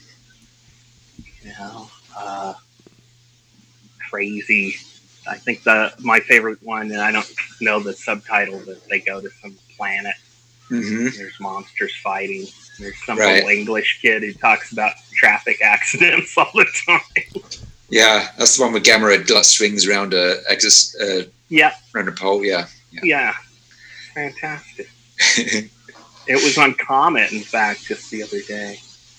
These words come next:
Speaker 2: Right.
Speaker 1: I happened to turn the T V on when the, the Blu-ray player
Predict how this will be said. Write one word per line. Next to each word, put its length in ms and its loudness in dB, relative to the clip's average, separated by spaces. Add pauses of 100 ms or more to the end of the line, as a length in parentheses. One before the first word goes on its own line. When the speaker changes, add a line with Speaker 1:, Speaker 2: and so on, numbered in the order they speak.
(260)
Speaker 2:
Right. 260 0
Speaker 1:
I 220 4
happened 380 2
to 260 0 (680)
turn 240 6
the 80 2
T 240 2
V 160 2
on 260 4
when 160 -4
the, 240 -8 (720)
the 400 -6
Blu-ray 480 0 (220)
player 280 -12